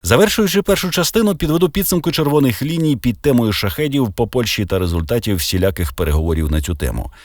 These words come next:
Особисто мені абсолютно прозора ситуація. В В Х ніби заявляє: "Або давайте знову дружити з сім'ями, тобто купуйте наш газ і нафту і припиняйте допомагати Україні, або я за себе не відповідаю".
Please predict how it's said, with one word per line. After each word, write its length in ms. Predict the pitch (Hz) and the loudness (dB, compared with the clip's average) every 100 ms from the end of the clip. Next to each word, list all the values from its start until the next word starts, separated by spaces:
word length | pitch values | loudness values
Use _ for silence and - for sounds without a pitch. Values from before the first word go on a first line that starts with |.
| - - | -16 -2
Особисто 540 | 92 85 82 78 78 | -2 0 -2 -2 -2
мені 340 | 80 104 208 - - - | 0 2 0 -4 -18 -10
абсолютно 640 | 143 - 254 185 - 78 | -4 0 2 2 0 -2
прозора 420 | - 78 67 60 | -2 -2 -2 -2
ситуація. 760 | 58 - - 50 - 50 50 - - | -6 -8 -10 -10 -10 -12 -14 -14 -2
В 120 | 117 | 0
В 120 | 190 | 0
Х 160 | - 220 | 0 2
ніби 300 | 226 214 214 | 4 2 2
заявляє: 720 | 208 202 196 185 127 85 69 - - - | 4 2 4 2 2 2 -2 -12 -20 -4
"Або 260 | 101 113 165 | 0 2 4
давайте 500 | 143 156 143 - 107 | 4 2 0 0 0
знову 440 | 90 113 113 90 | 0 0 0 -2
дружити 500 | 78 82 73 73 - | -2 -2 -2 -4 -6
з 40 | - | -6
сім'ями, 540 | - 220 214 214 208 - - | 2 4 4 2 0 -6 -6
тобто 280 | 175 - | -4 -4
купуйте 440 | 165 170 175 156 151 | -6 -4 -4 -2 0
наш 220 | 143 113 | -2 -2
газ 340 | 98 135 101 - | -2 -2 -4 -4
і 100 | 113 | 0
нафту 460 | 120 123 107 - - - | 2 2 0 -2 -6 -2
і 120 | 147 | -2
припиняйте 680 | 139 135 135 127 120 101 | -2 -2 0 0 0 -2
допомагати 480 | 98 98 101 104 95 | -6 -4 -4 -4 -4
Україні, 600 | 101 - 104 98 90 78 - - _ _ | -6 -4 -4 -2 -4 -6 -10 -20 _ _
або 340 | 90 92 160 254 | 0 2 4 4
я 180 | 226 214 | 4 4
за 120 | 226 | 2
себе 280 | 180 143 160 | 0 2 2
не 100 | 170 | 0
відповідаю". 720 | 208 233 226 101 64 65 | -2 -2 0 0 0 -4